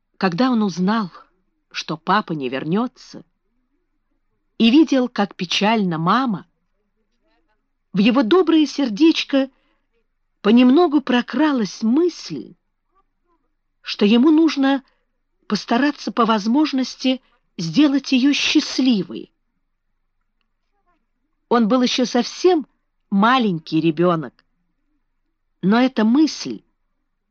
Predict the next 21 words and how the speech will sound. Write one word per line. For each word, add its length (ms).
овладевала 680
им 160
всякий 520
раз, 400
когда 300
он 60
взбирался 580
к 100
ней 180
на 140
колени 680
и 120
клал 300
свою 340
кудрявую 560
головку 680
на 100
её 300
плечо, 640
когда 300
приносил 720